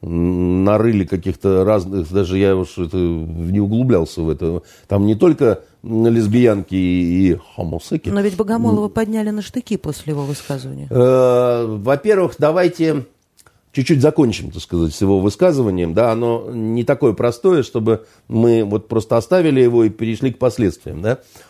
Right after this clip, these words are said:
Speaker 1: Значит, смотрите, во-первых, оно, м, вот единственное, с чем я не согласен в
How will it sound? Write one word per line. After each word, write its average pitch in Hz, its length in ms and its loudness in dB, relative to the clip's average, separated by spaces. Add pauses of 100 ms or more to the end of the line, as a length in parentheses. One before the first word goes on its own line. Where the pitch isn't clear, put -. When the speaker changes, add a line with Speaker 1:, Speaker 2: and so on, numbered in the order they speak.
(240)
Speaker 1:
Значит, 123 180 -4
смотрите, 135 340 0
во-первых, 175 560 0
оно, 143 560 -2 (840)
м, 95 480 0 (840)
вот - 280 -2
единственное, 143 580 4
с 120 40 -6
чем 143 160 0
я 127 120 0
не 127 100 -4
согласен 143 640 0 (100)
в 92 580 0